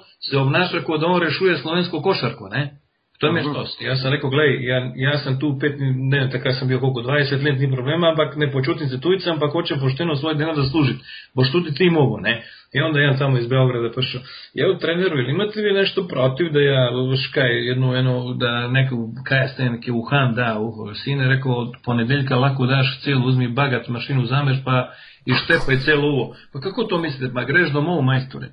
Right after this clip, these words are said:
Speaker 1: greš domov, pa ti ne boš meni tu manekenske fore, aj kreni polako.”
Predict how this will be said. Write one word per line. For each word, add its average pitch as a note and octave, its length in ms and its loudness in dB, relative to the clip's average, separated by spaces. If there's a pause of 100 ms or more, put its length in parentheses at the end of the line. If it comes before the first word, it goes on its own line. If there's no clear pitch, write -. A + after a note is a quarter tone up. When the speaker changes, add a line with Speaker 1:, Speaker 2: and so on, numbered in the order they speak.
(180)
Speaker 1:
greš C#3+ 320 -2
domov, B2+ 380 0
pa A#2 100 -4
ti - 160 -4
ne B2+ 80 0
boš C3+ 200 -2
meni D3 220 0
tu D3 140 0 (960)
manekenske C3 640 0
fore, C3 280 0
aj C#3 200 0
kreni C3 280 0
polako.” A2 300 -8